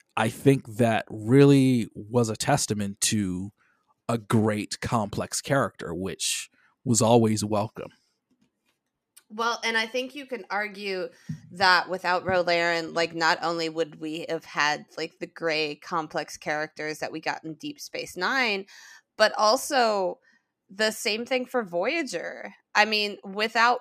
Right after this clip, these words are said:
Speaker 2: Ro and that story about the Maquis, we would, I don't think we would have ever had Voyager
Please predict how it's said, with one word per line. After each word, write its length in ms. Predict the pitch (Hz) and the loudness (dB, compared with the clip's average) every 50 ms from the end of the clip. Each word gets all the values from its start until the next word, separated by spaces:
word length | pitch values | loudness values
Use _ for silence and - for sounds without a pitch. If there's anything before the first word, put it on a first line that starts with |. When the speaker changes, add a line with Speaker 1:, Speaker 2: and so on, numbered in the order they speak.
| - _ - | -4 _ -20
Speaker 2:
Ro 640 | 175 180 190 226 254 294 311 294 269 247 240 233 - | -12 -2 2 4 4 4 6 4 4 4 4 2 0
and 160 | 196 196 202 | -2 -2 0
that 180 | 185 175 175 - | 0 -2 -2 -4
story 600 | - - - - 208 214 214 214 208 202 190 - | -10 -14 -10 -6 -4 -2 0 0 0 0 0 0
about 240 | 180 190 185 185 - | 0 0 0 -2 -2
the 80 | 175 | -6
Maquis, 640 | 170 165 160 170 - - - - 302 311 277 226 190 | -8 -6 -6 -6 -8 -12 -14 -10 -6 -6 -6 -6 -6
we 160 | 180 190 190 | -6 -4 -4
would, 220 | 190 185 196 185 180 _ 185 175 _ _ _ _ _ _ _ _ _ _ | -4 -4 -6 -8 -8 _ -20 -20 _ _ _ _ _ _ _ _ _ _
I 60 | - 185 | -2 0
don't 220 | 214 220 226 220 | 0 -2 -4 -4
think 200 | - 208 180 - | -8 -8 -8 -6
we 100 | 214 196 | -6 -6
would 140 | 185 185 175 | -4 -4 -6
have 120 | 175 - - | -8 -8 -8
ever 240 | - 175 196 175 175 | -6 -4 -2 -2 -4
had 540 | 170 - 190 170 165 165 165 165 165 175 - _ - - - _ _ _ _ _ _ _ _ _ _ _ | -2 -2 -2 0 0 0 -2 -4 -6 -12 -20 _ -20 -20 -20 _ _ _ _ _ _ _ _ _ _ _
Voyager 840 | 160 160 190 208 247 285 285 262 220 - 185 175 165 160 160 160 - | -8 -2 2 4 4 4 4 2 0 2 2 2 2 2 0 -4 -8